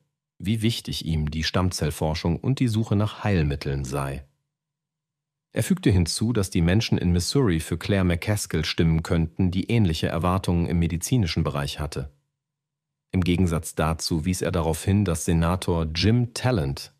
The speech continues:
gegen die Stammzellforschung war und sogar versuchte, die Wissenschaft, die, die so viel Hoffnung spendete, zu verfolgen. Fox unterstrich, dass die Wahl Auswirkungen auf Millionen Amerikaner hat und sagte,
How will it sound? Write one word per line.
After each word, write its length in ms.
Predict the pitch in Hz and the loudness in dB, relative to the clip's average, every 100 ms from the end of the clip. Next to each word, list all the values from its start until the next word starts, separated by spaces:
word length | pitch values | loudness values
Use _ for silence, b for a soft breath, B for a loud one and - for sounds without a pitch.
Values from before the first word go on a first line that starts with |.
| - | -6
gegen 240 | 82 76 | -2 0
die 100 | 80 | -2
Stammzellforschung 880 | 80 80 80 - 78 - 80 87 82 | -2 -2 -2 -2 -4 -2 -2 0 0
war 260 | 82 85 - | 0 0 0
und 120 | 90 | -2
sogar 240 | 95 90 | 0 0
versuchte, 540 | 90 92 82 117 - 117 | 0 0 2 0 -2 -2
die 160 | 98 | 0
Wissenschaft, 580 | 98 - 92 - 80 - | 0 0 -2 -2 -6 -4
die, 240 | 85 85 _ _ - | -4 -4 _ _ -4
die 60 | |
so 120 | 92 104 | -2 0
viel 240 | 127 95 | 0 2
Hoffnung 400 | 117 - 87 80 | 0 0 0 0
spendete, 560 | - 85 82 82 90 80 | -2 0 0 0 -4 -6
zu 160 | - | -6
verfolgen. 640 | 85 92 - 117 87 80 78 _ _ _ _ _ _ _ _ _ | -6 -6 -2 0 0 -2 -6 _ _ _ _ _ _ _ _ _
Fox 300 | - 120 - | -2 -2 0
unterstrich, 580 | 104 92 82 - 110 - | -2 0 -2 -2 -4 -2
dass 160 | 87 - | -4 -2
die 200 | 85 85 | -2 0
Wahl 280 | 90 87 | 0 0
Auswirkungen 720 | - 92 98 90 87 90 87 - | 0 -2 -2 -2 0 0 0 0
auf 220 | 78 - | -2 2
Millionen 500 | 85 82 101 95 87 | 2 4 4 2 2
Amerikaner 680 | 90 80 82 98 117 92 73 | 0 0 -2 0 0 0 -2
hat 160 | 80 | -4
und 160 | 78 78 | -4 -2
sagte, 580 | 82 80 - 85 80 | -2 -2 -4 -4 -4